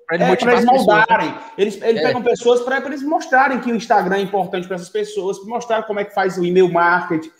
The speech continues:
Speaker 2: o tráfego pago, pra mostrar como é que faz o, o, o remarketing. São coisas que já estão setores aqui na empresa trabalhando e a gente já manja disso. Então,
Speaker 1: Certo.
Speaker 2: eu, eu particularmente não iria, entendeu? Mas eu,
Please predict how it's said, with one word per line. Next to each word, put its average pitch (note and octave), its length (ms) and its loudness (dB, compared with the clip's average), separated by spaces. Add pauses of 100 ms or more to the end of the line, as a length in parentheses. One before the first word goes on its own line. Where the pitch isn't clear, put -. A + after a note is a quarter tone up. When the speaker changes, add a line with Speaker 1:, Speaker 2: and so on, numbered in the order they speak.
(260)
Speaker 2:
o D#3 60 -20
tráfego F#3 540 2
pago, E3+ 640 4 (260)
pra F3 140 -4
mostrar G#3 360 0
como G#3 180 -4
é G3 60 0
que - 120 -16
faz F#3+ 340 2
o, F#3+ 60 4
o, D#3+ 760 2
o - 40 0
remarketing. F#3 840 0
São C#4+ 220 -12
coisas D#4+ 260 -6
que F#4+ 100 -4
já F#4 120 6
estão F#4 180 0
setores D4 480 -2
aqui D4 140 -6
na C#4 120 -8
empresa C4 300 -4
trabalhando C4 440 -2
e C#4 40 -4
a C#4+ 40 -4
gente C#4 160 -6
já D4 100 0
manja C4+ 280 -2
disso. B3 340 -4 (440)
Então, A#3+ 260 4
Speaker 1:
Certo. D4 160 0
Speaker 2:
eu, B3+ 240 8
eu A#3+ 120 8
particularmente C4+ 460 -2
não D4 80 -6
iria, C#4 260 0
entendeu? F#3+ 320 -4
Mas A#3 220 2
eu, C4 100 8